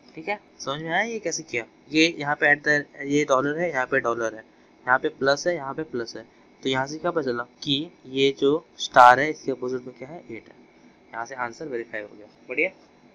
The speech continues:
अब देखते हैं नेक्स्ट क्वेश्चन। ये देखो, ये दो क्वेश्चन किसके हैं, डॉट सिचुएशन के क्वेश्चन है। इसका तरीका क्या बताया था कि देखो, पहला डॉट, पहला कंडीशन देखो क्या है, सर्किल और ट्रायंगल के अंदर एक डॉट है। तो अब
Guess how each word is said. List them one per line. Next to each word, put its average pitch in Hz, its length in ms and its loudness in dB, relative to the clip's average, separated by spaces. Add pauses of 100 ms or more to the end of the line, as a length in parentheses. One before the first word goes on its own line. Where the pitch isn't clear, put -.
(120)
अब 123 80 -16
देखते 131 320 -10
हैं 160 60 -14
नेक्स्ट 110 220 -14
क्वेश्चन। 110 260 -18 (280)
ये 147 100 -6
देखो, 117 300 -14
ये 123 160 -4
दो 151 160 0
क्वेश्चन 151 500 -10
किसके 160 300 -6
हैं, 175 140 -2
डॉट 139 200 -2
सिचुएशन 135 380 -12
के 160 100 -6
क्वेश्चन 110 340 -14
है। 107 100 -18 (460)
इसका 131 220 -6
तरीका 139 320 -2
क्या 147 160 -2
बताया 147 300 2
था 196 180 -6 (540)
कि 127 220 4 (240)
देखो, 127 300 2
पहला 139 300 8
डॉट, 117 280 8
पहला 135 260 6
कंडीशन 143 360 0
देखो 143 200 -6
क्या 143 240 6
है, 175 160 6 (100)
सर्किल 160 440 2
और 185 100 8
ट्रायंगल 135 420 0
के 147 100 2
अंदर 147 260 0
एक 175 200 -8
डॉट 113 240 2
है। 104 100 -12 (400)
तो 147 80 0
अब - 240 -2